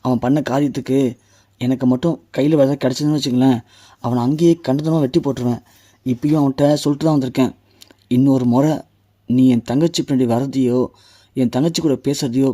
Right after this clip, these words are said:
பார்த்தேன்னு வச்சுக்கேன், உனக்கு உயிர் இருக்காது பார்த்துக்கோ. உன்னை அங்கேயே வெட்டி புதைச்சிருவேன்னு தான் சொல்லிட்டு வந்திருக்கேன்" அப்படின்னு சொன்னதும், பாக்கிய கடுப்பாயி செலியனை பலனும் அற விடுறாங்க. "என்னடா,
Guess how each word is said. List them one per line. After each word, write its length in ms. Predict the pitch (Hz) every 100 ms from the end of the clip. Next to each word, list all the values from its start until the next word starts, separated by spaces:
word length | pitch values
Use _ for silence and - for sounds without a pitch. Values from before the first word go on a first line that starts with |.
| -
பார்த்தேன்னு 460 | 117 127 127 147 139
வச்சுக்கேன், 500 | 139 127 127 123 90 _ _ _ _ _ _ _
உனக்கு 300 | 120 120 117
உயிர் 220 | 123 185
இருக்காது 280 | 151 120 135
பார்த்துக்கோ. 420 | 127 120 127 120 - _
உன்னை 400 | - 120 127 139 -
அங்கேயே 380 | 120 151 160
வெட்டி 400 | 143 123 165 180 - _ _ _
புதைச்சிருவேன்னு 500 | 135 160 165 160 151
தான் 120 | 143 143
சொல்லிட்டு 260 | 139 123
வந்திருக்கேன்" 340 | 127 123 127 - _ _
அப்படின்னு 240 | - 131 143
சொன்னதும், 420 | 127 123 127 117 _ - - _ 113
பாக்கிய 320 | 110 135 147
கடுப்பாயி 580 | 135 139 135 139 131 - _ _ - -
செலியனை 360 | 139 151 139 127 -
பலனும் 300 | 117 151 147
அற 220 | 131 135
விடுறாங்க. 320 | 127 127 127 - - - - -
"என்னடா, 520 | 110 120 151 127 151